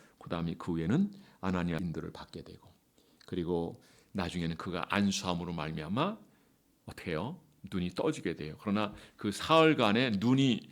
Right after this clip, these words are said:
감겨져 있을 동안에는 많은 생각을 했어요. "야, 내가 예수를 핍박했는데, 예수 믿는 사람들을 핍박했는데, 교회를 잔해했는데, 내가 요즘 얘기하면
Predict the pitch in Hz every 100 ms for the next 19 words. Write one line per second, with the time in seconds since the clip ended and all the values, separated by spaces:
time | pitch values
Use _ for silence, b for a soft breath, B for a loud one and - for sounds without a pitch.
0 | b b 76 76 - 143 143 127 107 101
1 | 104 104 85 82 143 151 - - - -
2 | - - 151 139 127 - 101 - 104 98
3 | 101 101 107 107 90 101 98 - b b
4 | - 104 101 101 - 123 113 98 90 90
5 | 92 87 87 85 - b b b 107 117
6 | 113 120 120 101 101 95 98 95 - -
7 | 117 101 92 90 90 90 90 92 b b
8 | - 127 117 107 101 - 104 101 95 90
9 | 90 87 87 90 87 82 - b b b
10 | - 110 117 113 120 110 101 101 98 95